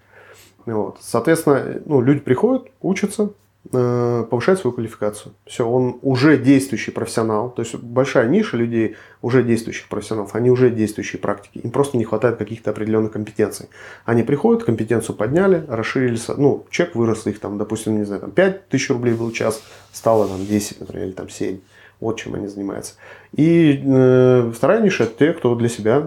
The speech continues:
занимаются, да, они становятся коучами, там, живут там разные,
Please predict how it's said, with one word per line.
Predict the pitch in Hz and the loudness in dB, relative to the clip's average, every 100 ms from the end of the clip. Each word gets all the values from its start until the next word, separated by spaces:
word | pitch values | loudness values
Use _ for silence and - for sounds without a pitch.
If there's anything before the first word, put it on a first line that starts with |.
| 127 | -4
занимаются, | 107 107 107 131 - | -2 0 0 0 -4
да, | 107 107 | -4 -4
они | 107 123 | -2 -4
становятся | - 110 113 107 | -2 0 0 -2
коучами, | 98 143 180 - 123 107 | 0 2 2 -2 -6 -6
там, | 104 98 101 _ - - - _ _ 110 | -8 -10 -12 _ -20 -20 -20 _ _ -4
живут | 110 113 113 | 0 2 2
там | 107 | 0
разные, | 107 107 104 104 | 2 2 2 0